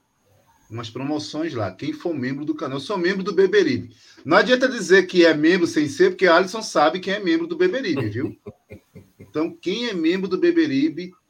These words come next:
Speaker 1: tem uma promoção lá, caso você queira alugar, vender ou colocar o seu apartamento, o seu imóvel pra administração.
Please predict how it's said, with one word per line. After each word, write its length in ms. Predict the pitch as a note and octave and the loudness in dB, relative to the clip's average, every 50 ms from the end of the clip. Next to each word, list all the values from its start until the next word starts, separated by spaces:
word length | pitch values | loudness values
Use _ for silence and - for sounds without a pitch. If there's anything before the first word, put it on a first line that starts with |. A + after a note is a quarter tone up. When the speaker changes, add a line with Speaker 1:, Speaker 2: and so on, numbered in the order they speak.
| _ _ _ _ - | _ _ _ _ 0
Speaker 1:
tem 300 | D3+ D3+ D#3+ E3 F3+ F#3 | 2 2 4 2 2 0
uma 200 | F#3 F#3 F3 F#3 | -2 -4 -4 -4
promoção 640 | E3+ E3+ E3+ E3+ D#3+ C#3+ C3 - - D#3+ E3 E3 C#3 | -4 -4 -4 -4 -4 -6 -6 -6 -6 -6 -6 -4 -4
lá, 360 | B2 A#2 A#2 A#2+ C3 C3+ - _ _ _ | -4 -4 -4 -4 -6 -8 -10 _ _ _
caso 360 | - C#3+ C#3+ D#3 C#3+ D3 D3+ | 0 0 2 0 0 -2 -6
você 260 | D3 C#3+ - - C#3 | -6 -6 -6 -8 -10
queira 220 | C3+ - C#3 B2+ C3+ | -6 -4 -4 -2 -2
alugar, 720 | C3 B2+ B2 A#2 G#2+ A#2 A#2 B2+ C3+ C#3 D3+ E3 D#3+ - _ _ _ _ _ _ _ _ _ | -2 -4 -4 -6 -6 -6 -4 -2 0 0 0 -2 -4 -8 _ _ _ _ _ _ _ _ _
vender 800 | F#2 A#2 C3+ B2+ A#2 G#2 F#2 A#2 B2+ C#3 D#3 F3 F#3 F#3 - C3 | -10 -8 -8 -6 -6 -6 -4 -4 -2 0 2 2 2 2 0 -2
ou 160 | D3 D3+ D3+ | -6 -6 -4
colocar 340 | D#3 D3+ C#3+ C3+ C#3 C#3+ C#3+ | -4 -4 -4 -4 -4 -4 -4
o 60 | C#3+ | -4
seu 160 | - D3 C#3+ | -4 -6 -6
apartamento, 640 | C#3 C3+ C#3 C3 C3 C3+ B2+ A2 A#2 B2 C3+ C3+ | -4 -4 -6 -6 -6 -6 -8 -8 -8 -10 -10 -12
o 40 | - | -12
seu 160 | - - C3+ | -10 -8 -8
imóvel 260 | B2 A#2 A2+ B2 B2+ B2 | -6 -6 -6 -6 -6 -6
pra 100 | C3 B2+ | -6 -8
administração. 840 | B2 B2 C3 C3 C3+ C3+ - C#3 C#3 C3 - - F2+ C#2+ - | -6 -8 -8 -8 -10 -10 -10 -10 -10 -10 -10 -12 -16 -16 -16